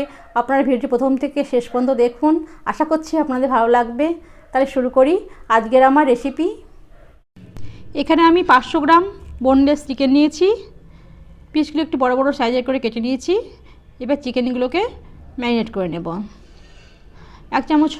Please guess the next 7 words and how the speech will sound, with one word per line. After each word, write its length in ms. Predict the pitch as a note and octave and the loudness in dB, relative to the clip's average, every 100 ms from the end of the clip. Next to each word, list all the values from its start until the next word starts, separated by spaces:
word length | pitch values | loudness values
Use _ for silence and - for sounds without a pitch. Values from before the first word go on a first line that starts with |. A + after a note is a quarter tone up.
| - A#3+ | -14 -4
লবণ 320 | A#3 A#3 C4 | -2 0 0
দেব, 180 | C4+ C4+ F#4 A#4 - - - - - - - - - - - - - - - - - - | 0 0 -2 -4 -12 -20 -20 -20 -20 -20 -20 -20 -20 -20 -20 -20 -20 -20 -20 -20 -20 -4
এক 140 | B3 A#3+ | -4 -2
চামচ 240 | D4 D4 B3+ | 0 0 2
গোলমরিচের 540 | A#3+ A#3+ B3 C4 C4 | 0 0 -2 -2 -4
গুঁড়ো 200 | B3 C4 | -2 -2
দেব, 180 | C#4+ | 0